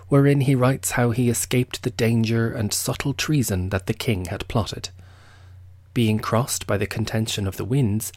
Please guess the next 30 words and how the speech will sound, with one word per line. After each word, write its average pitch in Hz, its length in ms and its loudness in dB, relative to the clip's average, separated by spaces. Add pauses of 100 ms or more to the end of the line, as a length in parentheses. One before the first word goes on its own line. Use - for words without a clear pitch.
(200)
he - 140 -6
found 151 460 -2
the - 100 -10
packet - 460 0
sent - 480 0
to 151 120 0
the 139 100 -4
King 95 300 -4
of 95 100 -6
England, 104 400 -2 (300)
wherein 131 360 2
he - 120 -4
saw 139 240 0
himself 127 500 0
betrayed 98 460 -2
to - 240 -8
death. - 480 -2 (720)
And 98 480 -2 (260)
at 135 220 -2
his 117 180 -4
next 123 360 -4
conversion 110 540 -2
with 95 180 -6
your 98 120 -2
grace, 127 360 2 (300)
he - 160 -4
will 120 180 4
relate 117 480 2
the - 80 -4
circumstance 92 800 -4